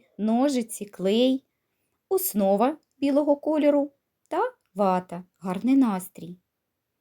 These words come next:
З кольорового паперу треба буде зробити заготовки геометричної форми. Призупиніть відео і попросіть допомогу у батьків. Наступним кроком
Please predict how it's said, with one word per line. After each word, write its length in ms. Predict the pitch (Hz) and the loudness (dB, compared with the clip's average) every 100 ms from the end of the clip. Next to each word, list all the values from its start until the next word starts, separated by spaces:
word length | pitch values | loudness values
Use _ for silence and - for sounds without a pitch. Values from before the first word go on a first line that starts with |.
| _ _ _ | _ _ _
З 120 | _ - | _ -4
кольорового 640 | 208 208 208 208 196 196 | 0 4 4 4 2 0
паперу 440 | 196 196 254 294 202 _ _ _ | -2 0 2 2 0 _ _ _
треба 320 | 196 202 196 | -6 2 2
буде 320 | 180 285 247 | 2 2 2
зробити 680 | - 196 165 202 294 202 165 _ _ | 2 -2 0 0 0 -4 -8 _ _
заготовки 1000 | 190 240 240 269 - 254 190 - - 170 - _ | -2 2 4 2 2 2 2 0 -12 -18 -18 _
геометричної 800 | 190 202 185 185 269 - 233 220 | -4 -2 -4 -4 -4 -2 0 0
форми. 560 | 220 - 202 190 175 170 - _ | -2 -2 2 2 2 -6 -12 _
Призупиніть 760 | 240 254 269 302 302 202 - | -4 -2 -2 0 2 2 -2
відео 480 | 190 311 392 220 170 - _ | -2 0 2 2 0 -8 _
і 80 | 196 | -16
попросіть 640 | - 190 180 196 - 359 | -12 -8 -6 -6 -4 -2
допомогу 640 | 208 202 202 185 170 160 175 _ _ | -2 -4 -2 0 0 -2 -14 _ _
у 80 | 175 | -6
батьків. 640 | 226 277 - 180 165 - _ _ _ _ _ _ _ _ _ _ _ _ _ - | -4 -4 -8 -10 -10 -12 _ _ _ _ _ _ _ _ _ _ _ _ _ -4
Наступним 640 | 208 214 - 226 208 202 | -4 -2 -4 0 0 0
кроком 520 | - 277 440 196 165 | 2 2 2 -2 -10